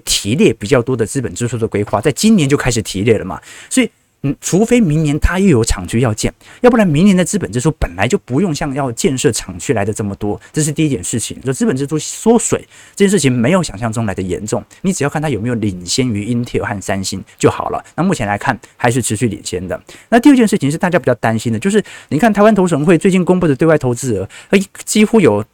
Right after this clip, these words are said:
搞不好七成都是台积电贡献的哦。<laughs> 为什么？厂区移到 Arizona 了嘛，那会不会形成对于台湾本身啊产业的打击呢？首先啊，因为整体产能是连五趴都不，不到，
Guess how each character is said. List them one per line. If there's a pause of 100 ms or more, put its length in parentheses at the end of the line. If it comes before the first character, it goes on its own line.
(520)
搞
不
好
七
成
都
是
台
积
电
贡
献
的
哦。
<laughs>
为
什
么？ (340)
厂
区
移
到
Arizona
了
嘛， (280)
那
会
不
会
形
成
对
于
台
湾 (240)
本
身 (140)
啊
产
业
的
打
击
呢？
首
先
啊，
因
为 (280)
整
体
产
能
是
连
五
趴
都
不， (180)
不
到，